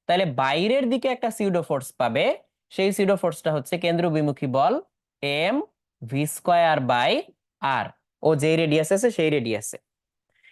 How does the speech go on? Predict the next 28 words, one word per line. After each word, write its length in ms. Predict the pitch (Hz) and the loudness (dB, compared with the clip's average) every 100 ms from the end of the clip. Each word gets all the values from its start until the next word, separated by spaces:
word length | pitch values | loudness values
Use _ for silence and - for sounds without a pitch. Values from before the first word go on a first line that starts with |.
| _ _ | _ _
এই 200 | 208 277 | 2 6
রেডিয়াসে 500 | 302 262 285 269 226 | 6 6 4 4 0
থাকা 320 | 214 190 196 | 0 0 2
অবস্থায় 420 | 175 156 - 196 170 | 2 0 0 0 0
ভি 300 | 120 151 226 | -2 0 0
এর 120 | 247 | 2
ভ্যালু 280 | 220 208 165 | 0 0 -2
কত? 380 | 139 - - - _ _ _ _ 127 | -4 -6 -14 -18 _ _ _ _ -4
ভি 260 | 147 180 | 2 2
ইকুয়ালস 420 | 190 185 185 180 185 | 2 2 2 0 -4
হচ্ছে 200 | - 226 | -4 -2
ওমেগা 580 | - 190 196 190 247 - 170 | 0 0 2 2 0 -2 -4
into 200 | 175 170 | 0 2
ওই 200 | 165 190 | 2 0
রেডিয়াস, 520 | 165 120 107 - - - | -2 -4 -6 -12 -12 -4
ওমেগা 360 | 131 135 170 | 0 2 2
আর। 340 | 240 143 139 104 - _ _ _ _ _ _ _ _ _ | 2 0 0 -2 -10 _ _ _ _ _ _ _ _ _
তাইলে 440 | 220 247 185 208 - _ _ _ _ _ _ 190 220 254 277 | 2 4 4 2 -4 _ _ _ _ _ _ 0 4 4 4
M 140 | 294 392 370 _ - 135 | 2 0 -6 _ -16 -12
ভি 300 | 117 143 208 | -4 0 0
স্কয়ার 680 | 233 - - 240 233 269 311 | -2 -8 -4 0 2 2 2
by 360 | 302 285 269 269 202 170 | 0 0 0 0 -2 -2
R, 40 | |
এটাকে 360 | 143 160 202 220 | -2 -4 -2 -2
আমি 160 | 214 202 | -4 -4
কি 140 | 196 | -2
লিখতে 280 | 170 - 147 | -2 -4 -2
পারবো? 440 | 135 117 101 - | -2 -2 -6 -12